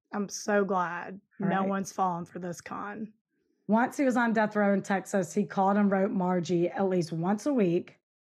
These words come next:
Speaker 1: Oh,
Speaker 2: He even
Speaker 1: God.
Speaker 2: apologized to Bart and wrote him saying that he hopes he hasn't come in between him and his wife.
Speaker 1: Oh, my
Speaker 2: Like,
Speaker 1: God.
Speaker 2: and even tried to turn Bart onto religion. Like, back off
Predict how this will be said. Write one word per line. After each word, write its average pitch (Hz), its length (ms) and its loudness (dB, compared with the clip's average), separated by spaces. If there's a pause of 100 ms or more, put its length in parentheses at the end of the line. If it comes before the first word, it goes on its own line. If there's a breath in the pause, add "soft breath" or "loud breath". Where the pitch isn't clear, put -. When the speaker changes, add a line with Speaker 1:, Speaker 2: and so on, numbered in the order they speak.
(340)
Speaker 1:
Oh, 226 260 -6
Speaker 2:
He 214 100 4
even 220 260 4
Speaker 1:
God. 214 140 2
Speaker 2:
apologized 202 800 2
to 202 100 0
Bart 175 580 -2
and 190 240 0
wrote 185 240 0
him 202 160 2
saying 185 340 -2
that 185 120 -4
he 185 160 0
hopes 185 280 0
he 214 80 -2
hasn't 180 300 -4
come 185 240 0 (260)
in 202 140 2
between 196 380 -2
him 165 180 0
and 170 80 -2
his 170 140 -4
wife. 175 420 -8 (560)
Speaker 1:
Oh, 254 220 -2
my 175 120 -10
Speaker 2:
Like, 165 140 -18
Speaker 1:
God. 180 760 -4 (360)
Speaker 2:
and 247 360 4
even 233 300 2
tried 208 260 2
to 202 60 0
turn 202 300 0
Bart 185 360 0
onto 180 280 -2
religion. 175 600 -4 (680 soft breath)
Like, 240 240 0 (140)
back 247 480 0
off 226 400 0